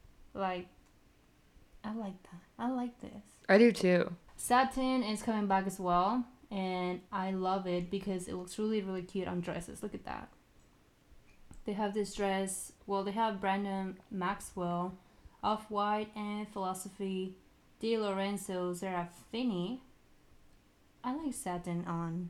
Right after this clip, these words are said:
Speaker 1: shirts too.
Speaker 2: Mm-hmm.
Speaker 1: That's really, really cute.
Speaker 2: It looks very dressy and
Speaker 1: Yes.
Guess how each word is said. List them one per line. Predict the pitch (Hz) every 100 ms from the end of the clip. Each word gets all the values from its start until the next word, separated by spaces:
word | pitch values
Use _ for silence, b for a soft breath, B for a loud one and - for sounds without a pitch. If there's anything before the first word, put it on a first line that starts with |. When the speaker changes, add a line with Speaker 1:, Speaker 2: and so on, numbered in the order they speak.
| -
Speaker 1:
shirts | - 196 185 -
too. | - - 208 -
Speaker 2:
Mm-hmm. | 208 202 196 190 190 - 226 220
Speaker 1:
That's | - - - 214
really, | 202 190
really | 190 -
cute. | - 196
Speaker 2:
It | 208
looks | 214 208
very | 190 196 196 196 190
dressy | 175 175 165 160 156 - -
and | 175 170 180 180
Speaker 1:
Yes. | 175 -